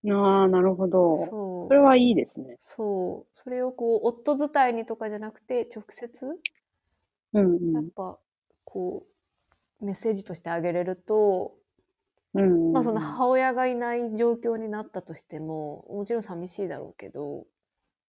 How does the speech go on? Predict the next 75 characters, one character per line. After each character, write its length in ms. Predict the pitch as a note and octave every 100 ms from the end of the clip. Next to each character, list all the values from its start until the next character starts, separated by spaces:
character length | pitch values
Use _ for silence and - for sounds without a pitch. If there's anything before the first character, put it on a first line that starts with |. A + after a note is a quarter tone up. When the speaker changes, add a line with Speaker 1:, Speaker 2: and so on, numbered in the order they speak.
| _
Speaker 1:
う 80 | G3
ん。 220 | F3 D#3+ -
Speaker 2:
ど 180 | F#3+ A3
う 60 | G3
に 140 | E3+
か 160 | - D3
生 100 | D#3
き 100 | -
て 200 | F3 E3
い 60 |
く、 140 | D#3+ D3+ _
こ 260 | D3 C#3 - _ _ _ _ _ _ _ _ _ _ _ _ _
う、 40 |
な 100 | F3 E3
ん 20 |
か 160 | E3+ E3+
力 320 | - - F3+
に 60 | E3
な 100 | D#3
っ 80 | -
て 100 | -
く 80 |
れ 100 | C#3
れ 60 | C#3
ば 140 | D3
な 200 | F3 G3+ G#3
っ 40 |
て 100 | -
い 20 | F3
う 80 |
の 140 | F#3 A#3
が、 320 | D4 F3+ - _ _ _ _
ま 80 | F3+
あ、 20 |
最 180 | - E3
近、 240 | E3 D#3 -
こ 120 | - E3
う、 40 |
こ 140 | F#3 E3+
の 60 |
根 220 | - G3 F3+
底 140 | G3
に 100 | E3+
あ 80 | E3+
る 80 | E3+
か 100 | -
も 80 | D#3+
し 80 | -
れ 60 | G3
な 80 | -
い。 20 | _ _ _ _ _ _ _ -
Speaker 1:
あ 360 | F#3 F3 F3 E3+
ー、 40 | E3
な 120 | D#3+
る 100 | D#3+
ほ 160 | D#3+
ど。 220 | D#3 D#3 E3
や 100 | G3
っ 40 |
ぱ 100 | - - -
子 180 | -
供 320 | G3+ B3+ C#4 C#4
が 120 | C#4
生 100 | C4+
ま 140 | C4+ C4+
れ 120 | C4
る 140 | C4
と 240 | - B3 A3+
い 80 |
ろ 100 | A3
ん 160 | A3+ A#3
な 100 | A#3
こ 120 | - A3
と 120 | G#3+
が、 300 | D#3 B2+